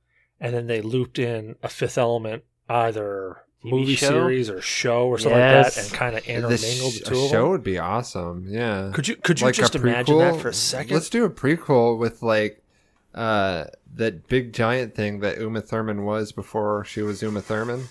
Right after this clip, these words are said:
Speaker 2: Uma Thurman?
Speaker 1: Uma Thurman?
Speaker 2: You mean
Speaker 3: It
Speaker 2: Mia,
Speaker 3: was Uma Thurman.
Speaker 2: Mia
Speaker 3: Mia,
Speaker 2: Jovovich?
Speaker 3: Mia, yeah, I, yeah, yeah. It was around the same time that,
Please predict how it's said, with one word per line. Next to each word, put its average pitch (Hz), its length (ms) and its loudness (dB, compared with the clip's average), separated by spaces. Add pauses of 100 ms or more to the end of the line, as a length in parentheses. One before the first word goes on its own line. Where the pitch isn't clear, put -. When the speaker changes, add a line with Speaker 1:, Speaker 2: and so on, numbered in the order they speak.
(100)
Speaker 2:
Uma 160 160 -2
Thurman? 123 540 -2 (360)
Speaker 1:
Uma 156 200 0
Thurman? 135 580 0
Speaker 2:
You 131 80 -20
mean 131 360 -4
Speaker 3:
It 101 40 -10 (400)
Speaker 2:
Mia, 143 220 6
Speaker 3:
was 135 100 4
Uma 143 160 -4
Thurman. 127 300 -6
Speaker 2:
Mia 135 440 2
Speaker 3:
Mia, 131 280 0
Speaker 2:
Jovovich? 135 480 6
Speaker 3:
Mia, 98 200 -2
yeah, 92 140 -10
I, 120 160 -6 (320)
yeah, 104 400 -4
yeah. 104 260 -4
It 104 40 -4
was 123 180 -6
around 131 280 0
the 120 60 -4
same 113 380 -4
time 107 380 -4
that, 98 180 -4